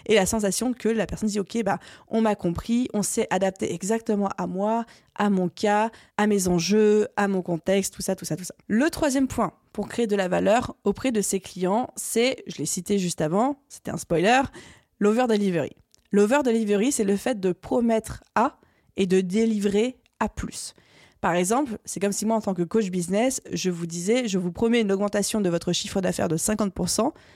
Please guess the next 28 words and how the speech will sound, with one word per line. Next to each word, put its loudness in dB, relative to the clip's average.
alors 4
que 2
je 0
sais 0
pertinemment -2
que 2
l'augmentation 2
sera -2
de -2
minimum 2
soixante-dix -2
pour -6
cent. » -6
En -2
gros, -2
c'est -4
la 2
bonne 0
surprise -2
qui -8
n'a 2
pas 2
été -2
prévue. -2
Donc, -2
toujours, 0
il 0
faut 0